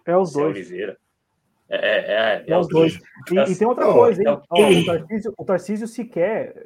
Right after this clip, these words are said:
Speaker 1: é, isso eu tô falando porque o Moro agora, ele foi proibido de ser candidato por São Paulo por causa do domicílio eleitoral.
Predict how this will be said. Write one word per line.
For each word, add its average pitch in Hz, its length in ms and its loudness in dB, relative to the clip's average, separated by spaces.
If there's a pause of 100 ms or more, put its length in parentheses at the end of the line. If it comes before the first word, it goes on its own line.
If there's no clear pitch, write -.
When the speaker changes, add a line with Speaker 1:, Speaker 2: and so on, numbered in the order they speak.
(300)
Speaker 1:
é, 143 220 -10
isso 175 260 -8
eu 160 340 -2
tô 147 120 -14
falando 170 200 -4
porque - 140 -6
o 202 60 0
Moro 196 340 0
agora, 156 420 -2
ele 147 320 -10 (120)
foi 165 120 -8
proibido 165 420 -8
de - 120 -16
ser 165 100 -10
candidato 147 360 -6
por - 80 -20
São 160 180 -8
Paulo 170 220 -4
por - 100 -20
causa 185 160 -6
do 175 60 -12
domicílio 190 420 -6
eleitoral. 185 480 -4